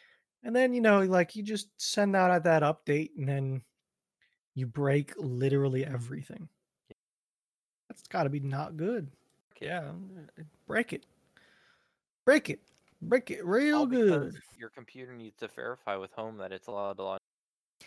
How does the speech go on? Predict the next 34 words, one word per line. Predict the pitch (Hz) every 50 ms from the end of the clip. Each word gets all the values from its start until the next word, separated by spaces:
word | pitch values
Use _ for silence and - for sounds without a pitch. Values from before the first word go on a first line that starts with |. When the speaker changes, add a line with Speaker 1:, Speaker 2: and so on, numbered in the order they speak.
| - - _ _ -
Speaker 2:
for | -
Speaker 1:
Yeah, | 202 208 - -
stuff | - - - 233 262
Speaker 2:
safety. | - - -
Speaker 1:
like | 349 311 - -
that | 165 175 202 202 180 -
is | - 135 123 127
why | 147 147 160 175
people | 160 - - 170 - - 156 135
pirate | - - 139 135 127 123 - - -
things. | - 131 - - - - - - - - - _ _ _ _ _ _ _ _ _ _ _
To | - -
get | 185 185
that | 190 185 180 165 147
D | 139 147 175
R | 190 196 175 160
M | 160 165 165 160
free. | 156 - - 147 147 147 143 131 113 104 - _ _ _ _ _ _ _ _ _ _ _ _ _ _ _ _ _ _ _
Speaker 2:
It's | - -
for, | - - 104 101 98 95
uh, | 95 104 104 _ _ _ _ _ _ _ _ _ _ _ _ _ -
AutoCAD. | - 107 95 113 117 - - 120 123 139 147 _ _ _ _ _ _ _ _ _ _ _ _ _ _ _ _ _ _ _ _ _ _ _ _ _ _ _ _ _ _ _ _ _ _ - -
Speaker 1:
Have | - 160 156 151
you | 180 214
ever | 220 233 226 214
Speaker 2:
A | 196
Speaker 1:
looked | 160 127 120 135 135 - 101
at | - -
Speaker 2:
year? | 104 117
Speaker 1:
how | 131 135
expensive | 135 - - - - 135 135 127 - - - 139 139
AutoCAD | 147 - 151 135 135 139 135 139 143 143 - - - 156 143 139 139
stuff | - - 143 147 - -
is? | - 139 131 139 143 - - -